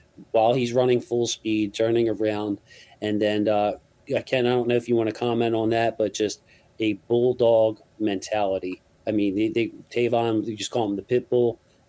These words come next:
This guy is the same way. Uh, when he tackles, he's not taking any prisoners.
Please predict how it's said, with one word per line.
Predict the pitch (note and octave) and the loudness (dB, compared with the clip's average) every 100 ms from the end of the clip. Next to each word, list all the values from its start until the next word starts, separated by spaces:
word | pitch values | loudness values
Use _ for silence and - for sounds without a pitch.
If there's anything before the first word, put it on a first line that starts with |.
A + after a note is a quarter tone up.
| - | -4
This | A2+ - | -2 2
guy | A#2+ A#2 | 2 2
is | G#2+ G2+ | 2 -2
the | - G2+ | -4 -4
same | - - A2 A2 G#2 | -2 -2 0 0 0
way. | G#2 G#2+ G2 F#2+ G2+ | 0 0 0 -2 -2
Uh, | G#2 | -2
when | F#2+ G#2 | -2 -4
he | A2 A2 | -4 -4
tackles, | - A#2 A#2 B2 A#2+ - _ - _ - | -2 -2 0 0 -2 -4 _ -20 _ -8
he's | G#2+ | -2
not | A#2+ G#2 | 0 -2
taking | - A2 A2 | -2 -2 0
any | A2 G#2 | 0 0
prisoners. | A#2 A2+ A2 A2 G2+ - | 0 0 0 0 -2 -6